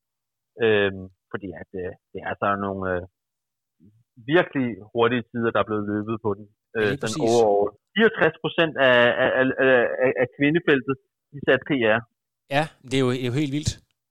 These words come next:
Speaker 1: Og, og nioghalvtreds procent af løberne hos, øh,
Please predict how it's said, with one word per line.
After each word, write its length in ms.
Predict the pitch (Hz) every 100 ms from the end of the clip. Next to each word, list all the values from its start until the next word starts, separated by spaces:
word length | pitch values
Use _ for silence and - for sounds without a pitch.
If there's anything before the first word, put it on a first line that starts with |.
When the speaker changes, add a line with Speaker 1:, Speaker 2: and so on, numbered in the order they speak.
| _ _ _ _ _ _ _ 113
Speaker 1:
Og, 60 | 117 120
og 40 | 135
nioghalvtreds 640 | 160 170 156 - 131 127 -
procent 260 | - 135 127 120
af 40 | 113
løberne 340 | 120 131 120 117
hos, 140 | 113 107
øh, 40 | 113